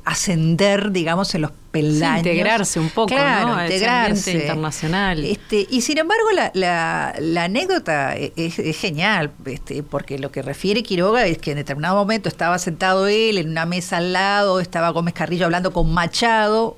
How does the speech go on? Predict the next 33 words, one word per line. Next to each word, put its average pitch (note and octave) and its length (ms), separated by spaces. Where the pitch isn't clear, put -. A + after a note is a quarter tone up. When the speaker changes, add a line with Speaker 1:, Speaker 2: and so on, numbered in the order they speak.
Speaker 1:
Emir E3+ 300
Rodríguez E3 280
Monegal E3 320
dice F3+ 220
que - 80
ese D#3+ 140
Machado D#3+ 400
puede D#3 120
ser D#3 140
Manuel G3+ 480
Machado, F#3+ 640
que C#3 80
en C3+ 60
aquel D3 180
momento D3 420
estaba D#3+ 720
en F3 140
París. A#3 400
Y E4 40
entonces, E4+ 560
lo G#3+ 240
que G3+ 340
se F#3+ 220
le F#3 80
ocurre F4 420
a F#3 80
Quiroga F3+ 540
para D3 520
entrar G#3+ 380
en C#4+ 140
contacto F3 640
con C#3 580
esta C#3+ 800